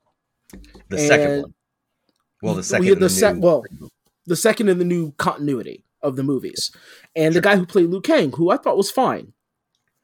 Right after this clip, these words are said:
Speaker 2: I mean, he was in the background, so we didn't have much, like,
Speaker 1: Right.
Speaker 2: in way of who
Speaker 1: Not,
Speaker 2: he
Speaker 1: not a lot
Speaker 2: was,
Speaker 1: to go
Speaker 2: but
Speaker 1: on. Yeah.
Speaker 2: he looked fine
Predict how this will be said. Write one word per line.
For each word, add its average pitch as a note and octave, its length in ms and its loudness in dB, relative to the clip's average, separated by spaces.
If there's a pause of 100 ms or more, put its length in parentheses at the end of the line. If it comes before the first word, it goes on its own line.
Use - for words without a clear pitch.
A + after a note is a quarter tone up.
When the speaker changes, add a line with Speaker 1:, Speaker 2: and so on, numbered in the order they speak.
(340)
Speaker 2:
I D#3 80 0
mean, D#3+ 140 4
he D#3+ 80 2
was D#3 140 0
in D3+ 60 -2
the C3+ 80 -2
background, B2 680 -2
so B2+ 140 -4
we C3 180 -6 (160)
didn't C3 180 -4
have A2 240 -8
much, - 500 -10 (640)
like, C3+ 260 -6
Speaker 1:
Right. - 80 -6
Speaker 2:
in C3+ 120 -8
way B2+ 160 -2
of A2+ 120 -6
who C#3 160 -6
Speaker 1:
Not, - 100 -4
Speaker 2:
he D#3 100 -6
Speaker 1:
not - 100 -2
a E3+ 40 2
lot E3+ 80 4
Speaker 2:
was, F3+ 140 0
Speaker 1:
to - 40 -10
go D#3 140 0
Speaker 2:
but E2 80 -10
Speaker 1:
on. D2+ 180 -12 (240)
Yeah. D2 200 -14 (340)
Speaker 2:
he A3+ 120 -2
looked D#4+ 280 0
fine F4 580 -2